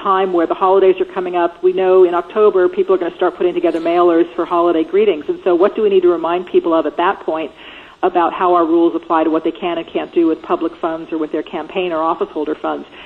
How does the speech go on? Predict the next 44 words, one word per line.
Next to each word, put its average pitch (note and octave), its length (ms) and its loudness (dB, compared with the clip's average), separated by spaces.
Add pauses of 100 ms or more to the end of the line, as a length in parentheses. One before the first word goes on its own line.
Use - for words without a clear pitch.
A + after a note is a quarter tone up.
(300)
So G3+ 200 6
it's, G3 240 2
it's, G3 160 6 (200)
it's F#3+ 200 0
really B3 320 -2
trying G3+ 320 -2
to E3 60 0
kind D#3+ 280 -8
of D3+ 60 -4 (180)
step G#3+ 240 0
into, F#3 160 4
to - 360 -4
the F3 40 6
people's G3 480 0
shoes G3 300 6
of, E3+ 120 0 (220)
of, - 240 -8
of E3+ 100 -2
the E3 60 -8
people G3+ 240 0
that F#3 80 2
we're E3 100 0
regulating E3+ 540 0 (260)
to - 60 -10
try C4 220 -2
and A#3+ 80 0
remember G#3+ 280 2
what F3+ 180 0
questions F#3+ 360 -4
they're F3 100 2
likely F3 300 0
to E3 80 0
have E3 140 -4
on E3 100 -2
their D#3+ 80 -6
minds D#3+ 320 -6
and D#3 100 -6
try E3+ 220 -4
and E3+ 100 -4
anticipate E3 600 -2
as D#3 100 -2
best D#3+ 260 -6
we D#3 100 -4
can G3 440 -6